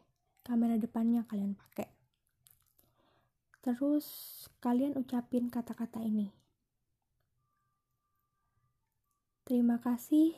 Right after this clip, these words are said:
sudah mau berjuang dan kuat sampai sekarang. Maafkan aku yang masih kurang bisa menerima kekurangan dan semua keburukan yang ada di diriku.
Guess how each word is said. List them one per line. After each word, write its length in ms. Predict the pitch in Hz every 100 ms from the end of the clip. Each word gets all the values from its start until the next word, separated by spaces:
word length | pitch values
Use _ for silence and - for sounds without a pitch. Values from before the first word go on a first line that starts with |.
| -
sudah 320 | 254 226 233
mau 160 | 226 220
berjuang 800 | 220 202 226 226 240 254 262 - _ _ - - -
dan 160 | 226 226
kuat 400 | 247 247 247 -
sampai 240 | 220 214
sekarang. 640 | 208 - 208 208 220 208 - _ _ _ _ _ _ _ _ _ _ _ _
Maafkan 480 | 254 240 240 - 240
aku 560 | 247 240 - 277 285 285
yang 160 | 247
masih 320 | 247 240 247 240
kurang 320 | 233 233 233
bisa 480 | 240 - 269 277 285
menerima 400 | 269 233 220 220
kekurangan 880 | 220 226 226 226 220 226 240 254 254
dan 160 | 233 220
semua 320 | 226 226 233
keburukan 640 | 233 214 220 220 - 226
yang 240 | 233 214 208
ada 160 | 208
di 160 | 208 208
diriku. 560 | 202 202 - 202 -